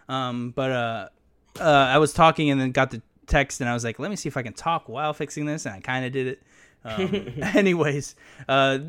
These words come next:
Speaker 1: I was just going over Pokemon Snap, and the, uh, I
Speaker 2: Yeah.
Speaker 1: just went over the basic mechanics of Pokemon Snap. Did you enjoy Snap at all? Did you play this game before?
Speaker 2: I actually never played Snap. I've always
Speaker 1: Whoa.
Speaker 2: heard, yes, I, I have never played Snap, and I've heard people talk about it.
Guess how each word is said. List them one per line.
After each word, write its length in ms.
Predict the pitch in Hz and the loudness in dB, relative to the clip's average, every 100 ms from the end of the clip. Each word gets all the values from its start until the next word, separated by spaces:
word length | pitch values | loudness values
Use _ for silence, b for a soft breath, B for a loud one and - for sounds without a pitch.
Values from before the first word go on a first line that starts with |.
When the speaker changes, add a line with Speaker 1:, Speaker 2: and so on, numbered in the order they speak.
| - | -2
Speaker 1:
I 120 | 170 175 | 4 6
was 120 | 165 | 4
just 120 | 147 | 0
going 220 | 160 151 | 2 4
over 180 | 139 127 | 2 2
Pokemon 400 | - 151 135 127 | 0 0 0 -2
Snap, 340 | - 127 123 | -2 -2 -2
and 100 | 120 | -4
the, 140 | 117 113 143 | -6 -8 -4
uh, 180 | 135 - | -4 2
I 140 | 143 147 | 4 4
Speaker 2:
Yeah. 160 | 143 | 2
Speaker 1:
just 180 | 147 151 | -4 -2
went 140 | 160 | 2
over 180 | 151 143 | 2 2
the 120 | 131 | 0
basic 420 | 117 131 127 139 - | -2 -2 -2 -2 -8
mechanics 480 | 110 120 95 95 | -8 -6 -8 -12
of 60 | 104 | -12
Pokemon 320 | 113 107 98 | -12 -10 -10
Snap. 180 | - 104 | -10 -6
Did 180 | 147 135 | -6 -2
you 120 | 170 | 0
enjoy 540 | 180 139 139 156 175 175 | 0 2 2 2 -2 -10
Snap 400 | - 165 170 175 | -8 -6 -4 -4
at 100 | 170 | -2
all? 160 | 170 | -2
Did 140 | 147 135 | -4 -6
you 80 | 147 | -6
play 220 | 131 143 | -2 -2
this 100 | 156 | -2
game 180 | 156 165 | -8 -8
before? 260 | 151 156 160 b b b b | -6 -6 -8 b b b b
Speaker 2:
I 260 | 151 156 151 - | -2 -2 -2 -8
actually 380 | 147 - 175 151 | -14 -10 -4 -4
never 640 | 117 117 117 120 123 120 120 | -4 -4 -4 -2 -2 -2 -4
played 320 | - 117 - | -6 -8 -8
Snap. 380 | - 120 101 - | -10 -8 -8 -4
I've 80 | 117 | 4
always 120 | 139 | 10
Speaker 1:
Whoa. 1200 | 151 156 160 160 160 156 156 151 143 131 110 101 98 | 12 12 12 12 12 12 10 10 8 4 0 -6 -10
Speaker 2:
heard, 80 | 123 | -10
yes, 300 | 101 95 - 117 | -8 -10 -10 -6
I, 420 | 143 147 143 151 | -4 -4 -4 -8
I 120 | 135 | -6
have 160 | 135 123 | -6 -6
never 500 | 123 131 131 131 147 | -8 -6 -4 -6 -8
played 300 | 143 151 - | -6 -6 -6
Snap, 280 | 139 131 135 | -6 -6 -6
and 80 | |
I've 140 | 113 110 | -8 -6
heard 220 | 165 165 | -8 -6
people 200 | 220 170 | -6 -6
talk 340 | 160 143 131 120 | -6 -6 -2 -4
about 280 | 92 92 | -2 -6
it. 200 | 92 - | -6 -10